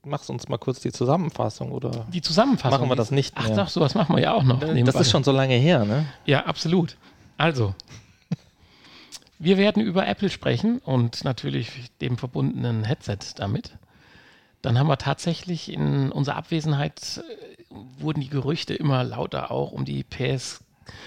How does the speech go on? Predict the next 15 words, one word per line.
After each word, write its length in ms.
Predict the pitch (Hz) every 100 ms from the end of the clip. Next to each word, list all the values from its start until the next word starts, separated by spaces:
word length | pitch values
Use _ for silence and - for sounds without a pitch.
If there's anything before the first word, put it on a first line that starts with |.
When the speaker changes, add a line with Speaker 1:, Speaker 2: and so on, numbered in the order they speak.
| - -
Speaker 2:
äh, 60 |
um 80 | 101
die 100 | 92
P 220 | 90 117
S, 260 | - - - - - - -
um 120 | 110
die 140 | 143
Quest 460 | 127 - 151 - -
drei 300 | 127 123 180
oder 420 | 175 131 123 123
um 120 | - 127
eine 280 | 120 120
Quest 420 | 113 - 117 - -
zwei 300 | - 107 117
Pro. 460 | - - 131 220